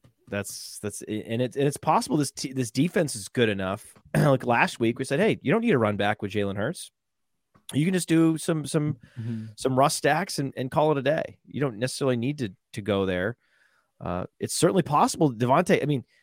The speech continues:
Speaker 1: Hunter Renfrow misses again. Davante Adams is gonna have a week against the secondary, but is it, isn't he a secondary beater? Is, is there, weren't there weeks where you just like, "Hey, I'm not worried about Davante Adams and who he's matched up against. Wha-, what?
Speaker 2: Mm-hmm.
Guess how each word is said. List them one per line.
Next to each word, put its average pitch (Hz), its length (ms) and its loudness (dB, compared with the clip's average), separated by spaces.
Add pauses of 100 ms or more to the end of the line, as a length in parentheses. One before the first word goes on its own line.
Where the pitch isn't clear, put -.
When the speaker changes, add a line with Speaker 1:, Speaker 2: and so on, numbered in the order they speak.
(720)
Speaker 1:
Hunter 190 260 2
Renfrow 175 360 8
misses 147 280 0
again. 135 540 2 (880)
Davante 160 420 4
Adams 175 360 2
is 101 60 -8
gonna 117 180 0
have 120 120 2
a 98 40 -2
week 104 380 -4 (600)
against 139 320 4
the 151 100 -4
secondary, 190 680 2 (260)
but 151 180 0 (100)
is 170 180 -2
it, - 100 -4
isn't 202 240 2
he 233 140 4
a 208 60 2
secondary 190 480 2
beater? 180 320 4
Is, 135 140 0
is 131 480 -2
there, 175 180 -2
weren't 170 280 0
there 214 100 8
weeks 175 320 2
where 139 100 2
you 139 100 -2
just 156 180 -4
like, 123 160 2
"Hey, 127 340 2
I'm - 80 -4
not 143 220 0
worried 104 320 -4
about 98 340 -4
Davante 101 480 -4
Adams 101 320 -2
and 101 80 -16
who - 100 -8
he's 98 140 -8
matched 98 340 -2
up 92 140 -4
against. 131 460 0
Wha-, 120 180 -10
what? 165 200 0
Speaker 2:
Mm-hmm. 117 340 -2